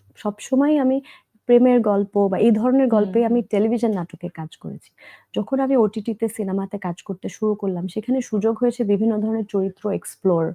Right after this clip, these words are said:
Speaker 2: হুম।
Speaker 1: করার। তো এখন আমি যেটা করি যে ওইভাবেই চরিত্রটা নির্বাচন করি যেন আমাকে প্রত্যেকটা, আ, কাজে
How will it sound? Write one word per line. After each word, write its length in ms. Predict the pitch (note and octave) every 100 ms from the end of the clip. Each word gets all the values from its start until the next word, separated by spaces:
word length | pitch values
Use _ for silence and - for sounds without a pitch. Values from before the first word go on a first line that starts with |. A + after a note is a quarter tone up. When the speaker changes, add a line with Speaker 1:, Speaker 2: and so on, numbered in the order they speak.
| - _
Speaker 2:
হুম। 240 | F#3+ E3
Speaker 1:
করার। 360 | D#3+ E3 D3+ D3+ - - _
তো 80 | - -
এখন 340 | G3 - C4
আমি 180 | C4+ C#4
যেটা 280 | A#3+ A#3+ B3+
করি 240 | B3 A#3 C#4+
যে 160 | C4+ D#4+ D#4+ _ _ _ _ -
ওইভাবেই 540 | B3+ B3+ A#3+ C#4 D#4+
চরিত্রটা 840 | D#4 B3+ B3 - B3+ C4 C4 C4+
নির্বাচন 580 | A#3+ A3+ G#3+ G#3+ B3 B3
করি 240 | A#3+ B3 B3+
যেন 400 | G3+ F#3+ G#3+ B3
আমাকে 360 | G3+ G#3 G#3+
প্রত্যেকটা, 800 | B3 B3+ B3+ - - E4+ _ F4 E4+ F#4+ _ _ _ _
আ, 80 | F#3 F3+ F3 -
কাজে 400 | G#3 F#3+ G3